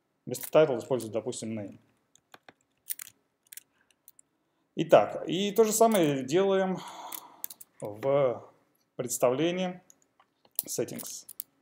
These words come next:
Теперь, э, в, во вьюхе title мы можем убрать вот эти собачки, и будут использоваться локальные переменные.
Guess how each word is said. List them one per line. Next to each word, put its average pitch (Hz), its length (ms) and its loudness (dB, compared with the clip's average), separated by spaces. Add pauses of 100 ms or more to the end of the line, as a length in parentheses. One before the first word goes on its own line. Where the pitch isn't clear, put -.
(1800)
Теперь, 185 340 6
э, - 160 -2
в, 127 1500 8
во 147 100 8
вьюхе 160 280 0
title 208 540 2 (1000)
мы 143 120 -2
можем 156 260 4
убрать 151 240 4
вот 135 100 -6
эти 135 120 -4
собачки, 151 580 -2 (640)
и - 60 -16
будут 170 180 0
использоваться 151 580 0
локальные 135 720 2
переменные. 104 560 -10